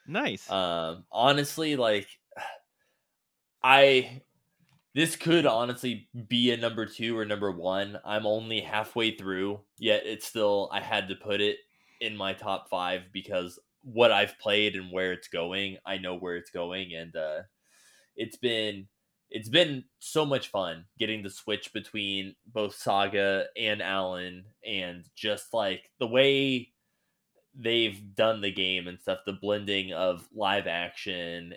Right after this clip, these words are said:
Speaker 2: and video game is, like, almost seamless, and it's like they just built upon, like, what Control did,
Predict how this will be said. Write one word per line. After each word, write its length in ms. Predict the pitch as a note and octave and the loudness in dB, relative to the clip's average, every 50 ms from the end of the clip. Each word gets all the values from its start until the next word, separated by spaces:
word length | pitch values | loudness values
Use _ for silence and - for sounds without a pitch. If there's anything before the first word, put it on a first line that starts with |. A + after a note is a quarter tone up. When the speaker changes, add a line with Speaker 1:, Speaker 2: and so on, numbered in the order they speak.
| - - | -16 -12
Speaker 2:
and 500 | G#2+ F#2+ F2+ F2 F2 E2+ E2+ E2 E2+ - - _ _ _ _ _ _ _ _ _ _ _ _ _ _ _ - _ _ | -8 -6 -6 -6 -6 -6 -8 -10 -12 -16 -20 _ _ _ _ _ _ _ _ _ _ _ _ _ _ _ -20 _ _
video 400 | A#2+ G#2+ A#2+ C3 B2+ A#2+ A#2 A#2 A2 | -8 2 4 4 4 4 2 2 2
game 480 | G#2 A2 A2 G#2+ G#2 G#2 G#2 G2+ G2+ - | 2 2 2 2 2 0 -2 -4 -6 -8
is, 220 | - F#2+ F2+ - | -8 -8 -6 -6
like, 240 | F#2 E2+ F2 - - _ _ _ - | -4 -6 -6 -6 -10 _ _ _ -2
almost 540 | A2+ A2+ A2+ A#2+ A2+ G#2 G2+ G2 - - - | 0 0 0 0 -2 -4 -4 -4 -8 -12 -8
seamless, 800 | A2 G2+ F#2+ F#2 F2+ F2 F2 E2+ E2+ E2+ - - - - - - _ _ _ - | -6 -6 -6 -6 -8 -10 -8 -8 -8 -8 -10 -14 -18 -18 -20 -20 _ _ _ -10
and 360 | A2 G2 F#2 F2+ F2 F2 E2+ - | -8 -6 -6 -6 -6 -8 -8 -10
it's 240 | G#2+ A2+ G#2+ - B2 | -10 -10 -8 -4 -2
like 340 | A2+ G#2+ G2 - - - _ _ | -2 -2 -2 -6 -12 -20 _ _
they 120 | A2+ A#2 | -4 -4
just 240 | A#2 A#2+ A2+ F#2 F#2+ | -4 -4 -8 -8 -2
built 240 | - A2 G#2 G2+ - | -2 0 0 0 -4
upon, 400 | G#2+ - - G#2+ G#2 G2+ G2 F#2+ | -8 -6 -2 -2 -2 0 -2 -4
like, 140 | F#2 F2+ - - | -6 -8 -8 -4
what 280 | F#2 G2 F#2+ - - | -2 -2 -2 -2 -4
Control 640 | - - F2+ E2+ - - - G#2 F#2+ F#2+ F2+ F2 F2 | -12 -18 -16 -16 -18 -8 -4 -2 -2 0 0 -2 -4
did, 520 | E2 D#2+ F2 E2 D#2+ D#2 D2+ D2+ D#2 G2+ | -6 -6 -6 -6 -4 -4 -6 -8 -12 -14